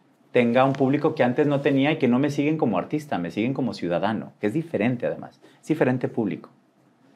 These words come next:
Em, y dije, "Va". Y si he sido tan abierto en mi lucha contra el cáncer y también de, con mi tema de, de salud mental, yo he sido muy abierto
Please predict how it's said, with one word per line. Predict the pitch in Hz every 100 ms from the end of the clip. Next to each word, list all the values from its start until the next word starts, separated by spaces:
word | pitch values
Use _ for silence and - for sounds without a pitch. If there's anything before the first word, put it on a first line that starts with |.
| _ _ _ _ -
Em, | 92 87 80 80 - _
y | 85 90
dije, | 90 - 92
"Va". | 82 92 90 - _ _ _ _ _ _ - -
Y | 117
si | 135
he |
sido | 135 165 165
tan | 147
abierto | 113 113 117 120
en | 110
mi |
lucha | 101 104 131
contra | 123 117 87
el |
cáncer | 95 90 - 92
y |
también | 90 90 90
de, | 90
con | 92
mi | 87
tema | 82 95 101
de, | 95 85
de | - 85 82
salud | - 92 104
mental, | 113 107 92 117
yo | 120
he |
sido | 135 143
muy | 143 139
abierto | 117 120 120 135